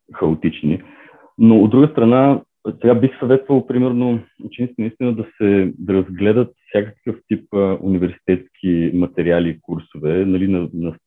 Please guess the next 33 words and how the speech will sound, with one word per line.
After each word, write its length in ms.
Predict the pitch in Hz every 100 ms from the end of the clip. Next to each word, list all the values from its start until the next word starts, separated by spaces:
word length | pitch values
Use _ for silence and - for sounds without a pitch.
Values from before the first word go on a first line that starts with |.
| _
самите 260 | 95 98 -
сайтове 280 | 107 107 101
на 60 |
университетите 640 | 90 92 90 - 95 - -
често 220 | - 87 -
има 100 | 90
такива. 440 | 82 _ 87 85 85 101
Може 220 | 101 95
даже 260 | 101 104
и 20 | 95
да 140 | 87
пишете 240 | 120 -
на 60 | 107
някои 340 | 104 104 107
професори, 500 | - 98 101 98 98
има 140 | 98 95
хора, 220 | 98 92
които 180 | 95 -
с 160 | 95 90 92
удоволствие 380 | 92 92 -
биха 220 | 87 87 87
ви 60 |
изпратили 640 | 90 _ 87 - 85 82 85 _
там 220 | - 82 82
някакъв 400 | 82 - 90 82 _ - _
курс 180 | 92 92 -
по 80 |
въвед-, 500 | 90 87 87 82 85 -
нали, 220 | - 87 78 -
за 60 | 82
въведение, 560 | 80 82 78 85 80
да 80 | 80
речем, 400 | 78 - 90 92